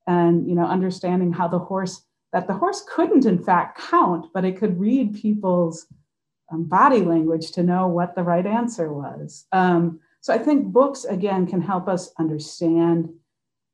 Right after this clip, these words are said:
information and understand people's perspectives. But, but this knowledge that you all as librarians have about health literacy,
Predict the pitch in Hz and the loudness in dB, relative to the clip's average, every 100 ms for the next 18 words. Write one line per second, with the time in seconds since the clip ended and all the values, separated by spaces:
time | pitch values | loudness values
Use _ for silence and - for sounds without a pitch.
0 | _ - 180 165 170 165 170 165 165 160 | _ -2 -2 0 0 2 2 0 0 0
1 | 160 156 156 156 - - 160 160 160 156 | -2 -4 -2 -4 -4 -2 0 0 -2 -4
2 | 160 - 151 - 156 - 165 165 170 147 | -8 -8 -12 -12 -12 -6 -8 -6 -6 -6
3 | 147 185 170 - _ _ - 208 208 220 | -6 -2 -2 -4 _ _ -6 -2 2 4
4 | 254 202 202 208 202 - 170 185 190 185 | 6 6 4 2 0 -2 -2 0 0 2
5 | 175 170 160 160 160 165 180 175 160 - | 2 0 -2 -6 -4 -2 0 0 -2 -4
6 | 165 170 170 165 - - 180 170 147 170 | -6 -4 -6 -6 -8 -6 -6 -4 -6 -4
7 | 180 170 160 - 160 156 | -2 -2 -4 -8 -6 -6